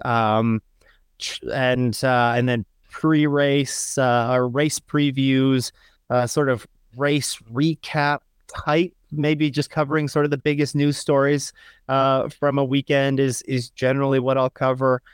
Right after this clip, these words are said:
Um, uh, usually in the middle of the summer is when the, the schedule gets released. Um, it all kind of falls under general imsa news. Uh, I like to say, you know, just everything that you need to know about imsa is,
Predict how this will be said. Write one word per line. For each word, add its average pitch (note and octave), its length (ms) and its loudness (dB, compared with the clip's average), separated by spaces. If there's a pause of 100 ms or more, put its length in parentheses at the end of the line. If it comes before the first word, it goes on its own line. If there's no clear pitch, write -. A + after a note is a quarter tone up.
(200)
Um, B2+ 560 0 (240)
uh, C3 140 -2 (440)
usually D#3 320 0
in D3 80 0
the C3 60 0
middle C#3+ 320 2
of C3 120 0
the B2+ 60 -2
summer C#3+ 480 0
is B2 140 0
when B2+ 240 0
the, A2+ 340 2
the F#2+ 80 -4
schedule D3+ 840 0
gets C#3 280 -2
released. C#3 920 0
Um, A2+ 260 0 (380)
it G#3+ 220 2
all G3+ 120 2
kind D3+ 220 -2
of C3 80 -2
falls B2+ 420 2
under A#2+ 460 2
general A#2 760 0
imsa A#2 460 0
news. A2 540 2
Uh, A#2+ 60 2
I A2 240 0
like C3 220 0
to B2 80 -4
say, B2+ 280 0 (300)
you B2+ 60 0
know, B2 100 0
just B2 240 -4 (100)
everything D3+ 380 0
that C#3+ 60 2
you C#3 120 0
need C3+ 180 0
to C#3 100 -2
know C3 180 2
about B2+ 260 2
imsa B2+ 540 2
is, A#2 340 -4